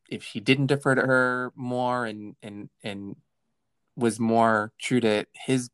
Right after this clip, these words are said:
production style, it would really come out cooler. I don't, I don't know. I'm just, it's just, it's just the way that I always think about, like, the two of them, 'cause,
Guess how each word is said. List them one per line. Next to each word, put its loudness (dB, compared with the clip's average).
production 2
style, 4
it -8
would -6
really -2
come -6
out -2
cooler. -4
I 8
don't, 2
I 6
don't -6
know. -12
I'm -2
just, -8
it's -6
just, -6
it's -10
just -8
the -2
way 2
that 2
I 4
always -2
think -8
about, 0
like, -8
the -10
two -6
of -4
them, -4
'cause, -12